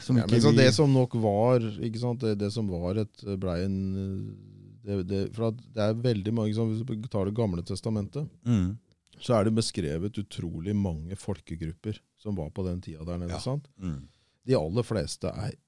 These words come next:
Speaker 2: altså, det er vel ingen egentlig som er igjen annet enn jødene. Ikke sant? Alle, det, det er nevnt dette med palestinere, men de er vel i utgangspunktet egentlig jøder på den, på den tidspunktet, eller fra den
Speaker 1: Ikke sant?
Speaker 2: israelske
Speaker 1: Hvem
Speaker 2: folka.
Speaker 1: er
Speaker 2: De, de
Speaker 1: jødene?
Speaker 2: andre,
Speaker 1: Hvem?
Speaker 2: de andre
Speaker 1: Ja.
Speaker 2: folkegruppene,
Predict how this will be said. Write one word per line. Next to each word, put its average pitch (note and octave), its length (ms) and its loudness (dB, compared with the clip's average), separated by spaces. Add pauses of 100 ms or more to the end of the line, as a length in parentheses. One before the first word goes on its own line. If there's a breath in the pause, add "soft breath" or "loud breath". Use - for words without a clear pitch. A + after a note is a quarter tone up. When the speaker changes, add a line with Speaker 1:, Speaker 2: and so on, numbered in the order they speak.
(360)
Speaker 2:
altså, G#2 140 -16
det G2+ 100 -2
er F2 60 -2
vel G#2+ 160 0
ingen D#2+ 320 -6
egentlig F#2+ 340 -6
som G2 220 -2
er E2+ 240 -4
igjen F#2+ 480 -4
annet F2+ 320 -8
enn G2 160 -4
jødene. F#2+ 320 -6 (720)
Ikke - 80 -18
sant? A#2 220 -4
Alle, G#2+ 340 0
det, A2+ 300 0 (100)
det B2 80 4
er A#2 80 6
nevnt G#2 300 4
dette G2+ 100 0
med G2+ 160 -2
palestinere, G2+ 480 -4
men G#2+ 160 0
de G#2 80 0
er G2 160 2
vel G2+ 160 -2
i G2+ 220 0
utgangspunktet F#2 480 -8
egentlig F#2+ 260 -4
jøder F#2 320 0
på G2+ 160 -6
den, F#2 220 -4 (180)
på G#2+ 140 -8
den F#2+ 180 -2
tidspunktet, G2 380 -4
eller F#2+ 100 0
fra G2 140 -2
den G2 100 0
Speaker 1:
Ikke F#2+ 80 2
sant? D3 140 2
Speaker 2:
israelske A2 180 6
Speaker 1:
Hvem C3+ 140 6
Speaker 2:
folka. A2 180 2
Speaker 1:
er - 80 4
Speaker 2:
De, - 0 - (220)
de C3+ 80 6
Speaker 1:
jødene? E3 100 8 (140)
Speaker 2:
andre, C3 240 6
Speaker 1:
Hvem? C#3+ 100 6
Speaker 2:
de E3 140 10
andre C#3+ 260 6
Speaker 1:
Ja. C3+ 80 2
Speaker 2:
folkegruppene, B2 760 0